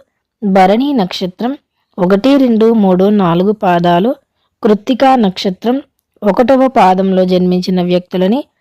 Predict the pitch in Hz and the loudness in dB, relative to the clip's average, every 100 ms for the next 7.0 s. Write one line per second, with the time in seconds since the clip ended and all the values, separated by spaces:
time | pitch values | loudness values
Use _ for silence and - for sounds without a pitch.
0 | _ _ 214 202 233 294 294 240 - 202 | _ _ 0 2 2 0 0 0 0 0
1 | 190 185 185 254 240 180 175 180 - 233 | 2 2 0 -2 -2 -2 0 -2 -4 -4
2 | 240 190 175 185 196 185 196 _ _ _ | -2 -2 -2 -2 0 0 -2 _ _ _
3 | _ _ - 220 240 220 208 185 208 247 | _ _ -6 0 2 4 4 2 0 -4
4 | 233 214 196 196 190 196 190 185 - 190 | -2 -2 -2 -6 -6 -4 -4 -4 -6 -8
5 | 190 - 247 - 196 240 269 269 240 196 | -8 -6 -8 -2 -2 -2 -2 -2 -2 -2
6 | 190 - 196 190 247 214 185 190 202 | -4 -4 -6 -4 -4 -2 0 0 0